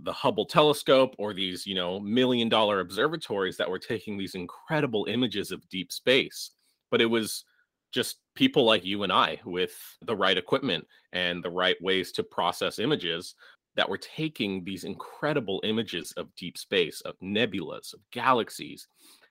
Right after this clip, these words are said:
And so that was my entry into astrophotography, was, uh, the deep space aspect of it. And as I got more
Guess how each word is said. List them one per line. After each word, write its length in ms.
And 140
so 140
that 280
was 160
my 220
entry 520
into 520
astrophotography, 1080
was, 280
uh, 160
the 60
deep 340
space 460
aspect 500
of 140
it. 120
And 220
as 180
I 80
got 240
more 540